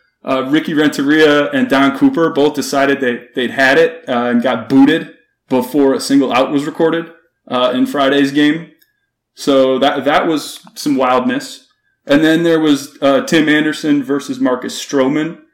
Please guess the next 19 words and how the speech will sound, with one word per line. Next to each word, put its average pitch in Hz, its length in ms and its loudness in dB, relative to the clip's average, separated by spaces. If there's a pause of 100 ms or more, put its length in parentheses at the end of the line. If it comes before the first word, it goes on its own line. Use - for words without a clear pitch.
(240)
the 127 200 -2
beef 135 400 -2
that 135 100 0
originates 131 560 0
back 127 500 -4 (380)
to 123 300 0
last 123 360 -4
summer, 143 420 -2
to 120 180 -4
last 127 340 -2
August, 143 520 -2 (400)
uh, 127 200 2
where 127 200 2
Tim 147 260 0
started 135 460 0
screaming 147 560 2
at 139 140 -2
Marcus 135 400 0
Stroman, 139 480 0